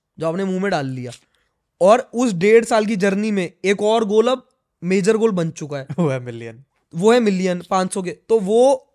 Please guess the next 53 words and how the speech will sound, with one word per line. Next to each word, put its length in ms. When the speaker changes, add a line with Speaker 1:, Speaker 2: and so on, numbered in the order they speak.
Speaker 1:
चले 80
Speaker 2:
गोल 140
Speaker 1:
जा 80
Speaker 2:
पोस्ट 60
Speaker 1:
रही 100
Speaker 2:
आगे 80
Speaker 1:
है। 40
Speaker 2:
बढ़ता 220
रहेगा। 280
नम-, 200
Speaker 1:
वो 200
चले 240
जा 80
Speaker 2:
नंबर 100
Speaker 1:
रही 100
है। 60
Speaker 2:
गोल 120
पोस्ट 160
का 60
दिक्कत 260
ये 180
है 80
कि 60
हमेशा 340
आगे 120
बढ़ते 260
रहेंगे। 300
Speaker 1:
और 120
मेरे 200
साथ 140
क्या 160
प्रॉब्लम 280
होती 240
है, 60
whenever 460
I 60
thought 300
about 200
being 280
present 280
ना, 300
you're 220
not 200
thinking 340
about 80
all 200
this, 180
I 180
somehow 220
fear 340
that 180
I'll 260
become 180